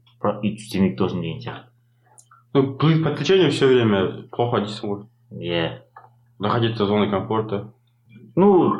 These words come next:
Speaker 1: мысалы, мен туылмасам да мен ата-анам бақытсыз болмайтын еді, братан. Асхат туылмай қалды деген сияқты ше. Екі баласы болатын еді.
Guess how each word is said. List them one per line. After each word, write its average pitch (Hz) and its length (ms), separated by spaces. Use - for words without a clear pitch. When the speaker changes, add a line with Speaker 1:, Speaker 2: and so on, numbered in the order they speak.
Speaker 1:
мысалы, 156 420
мен 147 240
туылмасам 143 460
да 120 60
мен 113 180
ата-анам 101 460
бақытсыз - 300
болмайтын 98 300
еді, - 60
братан. - 360
Асхат - 380
туылмай 85 260
қалды 87 220
деген - 160
сияқты - 220
ше. - 220
Екі 101 240
баласы 107 300
болатын 95 280
еді. 113 200